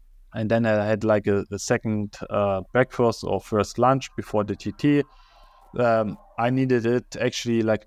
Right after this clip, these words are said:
two and a half hours, uh, before the T T. Um,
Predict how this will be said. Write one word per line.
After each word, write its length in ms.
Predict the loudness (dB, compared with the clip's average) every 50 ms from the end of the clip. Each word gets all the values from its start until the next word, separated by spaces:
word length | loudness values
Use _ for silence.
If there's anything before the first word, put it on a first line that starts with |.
| _ _
two 140 | -2 -2 0
and 100 | 0 0
a 40 | 2
half 200 | 2 0 0 0
hours, 460 | -2 0 2 2 0 0 -2 -6 -12 -12 -10 -10
uh, 60 | -8 -6
before 560 | -4 -6 -4 -4 -2 -2 0 0 0 -2 -6 -12 -20 -20 -12 -8
the 100 | -6 -6
T 160 | -4 -2 -4
T. 280 | -4 -2 -2 -4 -4 -4 -8 _ -20 -20 _ _ _ _ _ _ -20 -20 -20 -20 _
Um, 560 | -4 -2 0 2 2 2 2 2 0 -2 -2